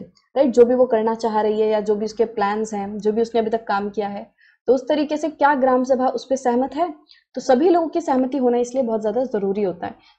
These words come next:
कि जिन लोगों के लिए वो काम किया जा रहा है, क्या वो लोग खुश हैं भी उस काम से? तो ये बहुत ज़्यादा important बन जाता है ये जानना, right?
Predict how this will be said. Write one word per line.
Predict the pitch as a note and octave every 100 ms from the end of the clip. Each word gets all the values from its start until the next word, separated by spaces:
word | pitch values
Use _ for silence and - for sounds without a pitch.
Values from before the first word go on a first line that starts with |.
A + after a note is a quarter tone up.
| _
कि | C#4
जिन | G3+ A#3+ D#4
लोगों | D#4 D4+
के | D4+
लिए | D4+
वो | D4+
काम | D#4+ B3 C4
किया | B3+ A#3+ B3+
जा | A#3 G#3
रहा | G3
है, | F#3+ A3+
क्या | - A#3+
वो | B3 C4+
लोग | C4+ C#4
खुश | C#4+ C#4 -
हैं | G3 F#3+
भी | C4
उस | E4 -
काम | - G#3+
से? | - B3+ - _ _ _ -
तो | C#4+ C#4 - _ _ -
ये | A3
बहुत | A#3+ A#3
ज़्यादा | A#3+ D4
important | B3+ A3+ G#3+ A3+ A3
बन | G3
जाता | F#3 F3 A3+
है | C4+
ये | F#3+
जानना, | F3+ F3 F3+
right? | F#3+ D4